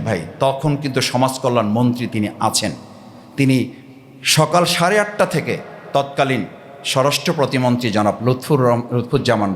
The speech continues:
বাবর ভাইকে বারবার ফোন করছেন, পুলিশ প্রধানকে বারবার ফোন করছেন। আমি যতটুকু শোনার সুযোগ পেয়েছি, বারোটা, একটা, দুইটা, তিনটা পর্যন্ত প্রশাসনের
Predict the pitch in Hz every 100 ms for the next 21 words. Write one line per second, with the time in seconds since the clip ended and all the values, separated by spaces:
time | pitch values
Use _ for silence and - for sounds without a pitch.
0 | 87 117 139 147 131 113 - 90 80 -
1 | - - 139 151 170 175 165 151 131 120
2 | 110 - 87 69 - - - - - -
3 | - - - - - - - - - 165
4 | 202 202 208 208 214 208 196 185 185 175
5 | 170 165 143 - 123 - - - - -
6 | - 120 120 104 - - 110 151 151 180
7 | 180 156 135 - 135 131 127 - 143 165
8 | 165 120 104 98 - - - 90 117 120
9 | 120 110 98 117 117 - 117 101 120 113
10 | 107 95 - 165 165 165 143 107 110 101
11 | 87 - - - 120 117 135 120 120 110